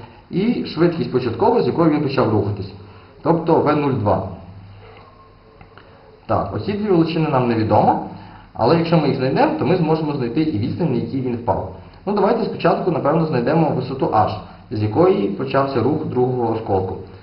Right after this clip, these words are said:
Це та висота, на яку піді-, піднявся наш снаряд. Її можна знайти з закону збереження енергії.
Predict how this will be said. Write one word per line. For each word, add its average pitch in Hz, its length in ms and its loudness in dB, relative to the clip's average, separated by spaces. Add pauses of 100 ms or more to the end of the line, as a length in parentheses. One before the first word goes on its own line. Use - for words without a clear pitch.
(160)
Це 170 80 4
та 175 160 4
висота, 165 580 0
на 139 100 -2
яку 131 380 0
піді-, 135 260 -6
піднявся 170 520 0
наш 127 380 0
снаряд. 101 300 -2 (420)
Її 226 180 0
можна 202 300 2
знайти 160 440 2
з 170 440 0
закону 151 320 2
збереження 135 460 0
енергії. 95 400 0